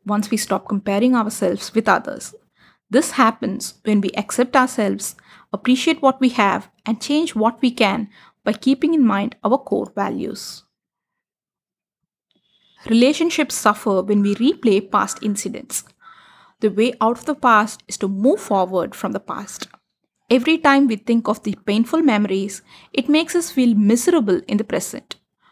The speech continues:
With every replay, what sticks more and more in our mind is our version or our perspective of what happened, making it increasingly difficult to look at the incident from the other person's point of view.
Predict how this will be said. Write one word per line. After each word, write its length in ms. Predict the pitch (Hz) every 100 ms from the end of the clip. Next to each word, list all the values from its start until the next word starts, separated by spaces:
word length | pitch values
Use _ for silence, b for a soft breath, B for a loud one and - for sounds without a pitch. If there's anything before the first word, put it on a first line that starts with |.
| _
With 220 | - 240 -
every 320 | 220 208 262
replay, 560 | 220 220 240 214 180 - _
what 180 | 262 330
sticks 340 | - 339 330 -
more 260 | 240 302
and 120 | 349
more 200 | 285 262
in 120 | 277 240
our 100 | 247
mind 380 | 214 196 202 -
is 180 | 202 - -
our 280 | 226 359
version 480 | 294 202 208 - 190 -
or 140 | 202 -
our 180 | 208 277
perspective 640 | - 202 - 208 214 240 -
of 420 | 196 - - - -
what 240 | 208 240
happened, 500 | - 185 - - 240 B B B B -
making 300 | 233 - 240
it 100 | 240
increasingly 640 | 214 208 - 254 330 330 320
difficult 520 | 254 - 247 247 220
to 40 | 226
look 220 | 226 247
at 100 | 277
the 100 | -
incident 440 | 226 214 202 202
from 280 | 202 214 190
the 100 | 196
other 240 | - 208 320
person's 460 | 233 196 - 190
point 340 | - 208 208 190
of 100 | 196
view. 300 | 208 -